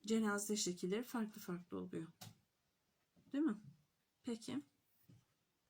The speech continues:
İki bin yirmi yılından beri ben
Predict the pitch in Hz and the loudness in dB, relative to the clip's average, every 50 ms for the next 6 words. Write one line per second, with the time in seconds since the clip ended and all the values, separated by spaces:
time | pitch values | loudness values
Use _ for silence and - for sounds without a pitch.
0 | _ _ _ _ _ _ 220 214 - 220 214 226 226 226 220 220 220 226 226 226 | _ _ _ _ _ _ -4 -4 -2 0 2 2 4 4 4 4 4 6 6 6
1 | 214 214 208 214 220 220 214 214 226 226 226 220 208 202 214 220 214 208 220 214 | 4 4 2 2 2 2 2 2 2 2 2 2 2 0 0 0 0 0 0 0
2 | 220 226 - | 0 -2 -4